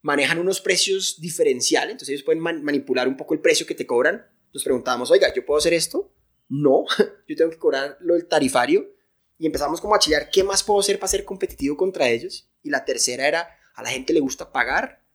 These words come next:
con tarjeta de crédito. Arrancamos describiendo qué es Te Paga. Entonces, "Hi everyone, mi nombre es Andrés Gutiérrez.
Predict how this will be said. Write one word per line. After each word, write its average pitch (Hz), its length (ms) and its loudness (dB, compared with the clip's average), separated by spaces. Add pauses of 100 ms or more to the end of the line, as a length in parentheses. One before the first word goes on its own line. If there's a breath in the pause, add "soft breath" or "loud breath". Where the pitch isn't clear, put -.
(120)
con 127 160 -6
tarjeta 113 260 -8
de 117 60 -6
crédito. 98 280 -14 (340)
Arrancamos 151 880 0
describiendo 151 960 0 (320)
qué 180 360 2
es 180 140 0
Te - 100 0
Paga. 139 460 -6 (480)
Entonces, 127 440 -4
"Hi 165 220 0
everyone, 170 480 0
mi 147 120 -4
nombre 139 160 -4
es - 20 -4
Andrés 151 220 0
Gutiérrez. 208 600 0